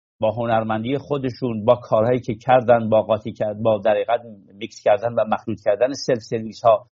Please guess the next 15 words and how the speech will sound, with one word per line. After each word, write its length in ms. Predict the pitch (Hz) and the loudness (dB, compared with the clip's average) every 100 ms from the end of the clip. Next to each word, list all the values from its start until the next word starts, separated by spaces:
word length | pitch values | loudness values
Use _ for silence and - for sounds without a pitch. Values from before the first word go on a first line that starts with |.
| _ _ _ | _ _ _
با 120 | - 139 | 0 2
در 140 | 127 | 2
حقیقت 340 | 117 107 117 123 | 0 -2 -2 -4
شکستن 460 | 135 - 110 139 147 - - | -6 -8 -8 -8 -10 -10 -4
تمام 460 | 147 143 151 190 185 180 170 - _ _ - | 0 4 6 6 4 0 -2 -8 _ _ -8
احکامی 560 | 143 - _ 165 180 165 | -8 -8 _ 0 0 -2
که 140 | 147 | -4
جمهوری 280 | 120 123 120 | -4 -6 -6
اسلامی 360 | 113 117 135 | -6 -4 -2
در 180 | 135 117 | 2 2
دانشگاه 560 | 107 110 107 101 - 110 | 2 -2 -4 -6 -2 0
ها 60 | |
ایجاد 360 | 131 117 131 135 | 0 0 -2 -2
کرده 300 | 139 123 113 | 0 -2 0
بود، 240 | 113 110 | -4 -6